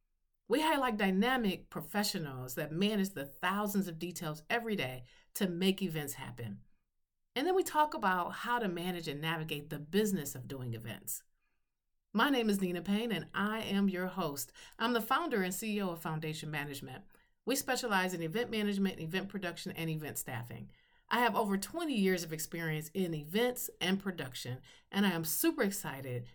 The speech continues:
and ready to share all the things. So if you're an event creator, curator, manager, producer, director,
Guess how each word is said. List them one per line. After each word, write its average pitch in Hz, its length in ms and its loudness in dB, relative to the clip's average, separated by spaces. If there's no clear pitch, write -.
and 190 240 4
ready 160 460 2
to - 120 -6
share 120 520 -2
all 180 440 6
the 165 120 -2
things. - 600 -10
So - 160 0
if 202 80 6
you're 220 120 6
an 202 60 8
event 185 320 2
creator, 254 540 0
curator, 247 800 2
manager, 247 520 -2
producer, 240 560 -4
director, 240 800 -4